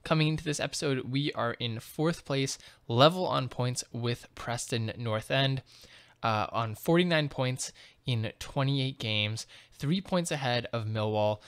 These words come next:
and eight points ahead of Bristol City, who are in seventh, and we will be facing them in the final match of this episode.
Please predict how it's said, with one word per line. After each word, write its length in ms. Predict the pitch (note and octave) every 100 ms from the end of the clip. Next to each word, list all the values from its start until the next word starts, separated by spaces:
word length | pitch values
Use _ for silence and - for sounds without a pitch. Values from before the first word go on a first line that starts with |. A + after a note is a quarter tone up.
| - - -
and 280 | A#2 A2 A2
eight 220 | B2+ B2
points 300 | - C3 C3+
ahead 340 | B2+ - A2 G#2+
of 320 | G#2+ G#2+ -
Bristol 540 | A#2 B2 A2+ - D#3
City, 500 | C3+ - A2 A2 G#2+ - - - - -
who 200 | A2+ G#2+ -
are 280 | G#2 G2+
in 300 | G2+ G#2+ G2+ -
seventh, 640 | - - - A2+ G#2 G#2+ -
and 120 | A#2
we 100 | B2+
will 240 | D3 E3+
be 140 | D#3+ D#3+
facing 340 | D3 C3 C#3
them 220 | A#2 A2+
in 160 | A#2 A2+
the 100 | A#2
final 640 | - - G#2 A2 A2 G#2+ -
match 480 | G2+ G2 G#2 - - - - - -
of 320 | G#2+ G#2 - A2
this 280 | G#2+ G#2+ - A#2
episode. 520 | A#2 A#2+ G2 F2+